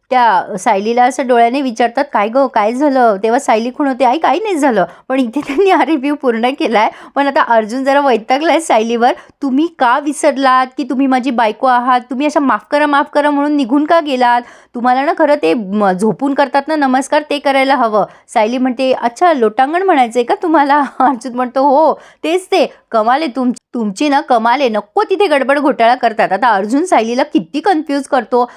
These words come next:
एकदा म्हणतो, "तुम्ही माझी बायको नाही आहात हे विसरू नका." एकदा म्हणतो, "तुम्ही माझी बायको आहात हे लक्षात ठेवा." खरंच कमाल आहे सायलीची झेलायची.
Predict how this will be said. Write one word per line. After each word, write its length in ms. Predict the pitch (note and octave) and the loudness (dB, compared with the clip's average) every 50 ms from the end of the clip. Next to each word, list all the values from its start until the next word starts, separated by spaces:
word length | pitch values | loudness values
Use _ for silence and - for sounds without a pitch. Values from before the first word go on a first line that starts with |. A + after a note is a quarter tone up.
| - - | -14 -4
एकदा 280 | - A3 G3 F#3+ B3 B3+ | -4 -4 -2 0 -2 0
म्हणतो, 320 | C4 C#4 C4+ B3+ A#3 C#4 | 0 0 -4 -2 -2 -4
"तुम्ही 260 | C#4 C4+ D4 B3 C#4 C4+ | -4 -4 -2 -2 -2 0
माझी 260 | C4 C4 B3 B3 D4 | 0 0 0 -2 -4
बायको 400 | A#3+ A#3 A3+ G3 G#3 G3+ B3+ C4+ | -2 0 -2 -2 -2 -2 -2 0
नाही 220 | C#4 C4 A#3+ C4 | 0 0 0 0
आहात 280 | C4+ B3+ C4+ C#4 C4 C4 B3+ | 0 0 2 2 0 0 0
हे 80 | D4+ D#4 | -2 -2
विसरू 320 | C4+ A#3 - - B3+ D4 | -2 -2 -2 -2 -2 0
नका." 340 | C#4 B3+ G#3+ - A3+ G3+ F#3 | 0 0 0 0 0 0 0
एकदा 240 | F#3+ G3 G3 G#3 E4 C#4 - | 0 -2 -2 -4 -4 -2 0
म्हणतो, 300 | F4+ F#4+ C#4 B3+ - D4 | 0 0 0 0 -4 -6
"तुम्ही 320 | C#4 - - C4 A#3+ C#4+ | -6 -4 -6 -4 -4 -4
माझी 260 | C#4 C#4 C#4+ C4 B3+ D4+ | 0 0 0 0 0 -2
बायको 380 | B3+ A3+ A#3+ G3 G3+ G3+ - C4 | 0 0 -2 -2 -2 -2 0 0
आहात 300 | C4 B3+ C#4 D4 B3 B3 C#4 | 2 2 2 2 0 0 -2
हे 120 | F4 D4 | -4 -2
लक्षात 320 | D4 A3+ A3 - - B3 B3+ | -2 -4 -4 -2 -2 -2 -2
ठेवा." 320 | C4 - C4 B3 B3+ A#3+ - - - - - - - | -2 -2 -2 0 0 -2 -2 -6 -18 -20 -18 -8 -4
खरंच 280 | D4 B3+ B3+ B3+ B3+ B3+ | -2 0 0 -2 -4 -4
कमाल 340 | - B3+ A#3+ A3+ B3 C#4 F#4 | -2 -2 0 0 2 0 2
आहे 80 | A4 G4 | 0 0
सायलीची 580 | - - C#4 A#3+ A#3+ B3 C4 B3+ B3+ - C4 | 0 0 0 0 0 0 -4 -6 -6 -6 -6
झेलायची. 640 | B3 A#3 B3+ G#3+ A3 A3 G#3 G#3 G#3 - G#3+ G#3 G3+ | -2 0 0 2 2 2 2 0 -2 -8 -12 -12 -10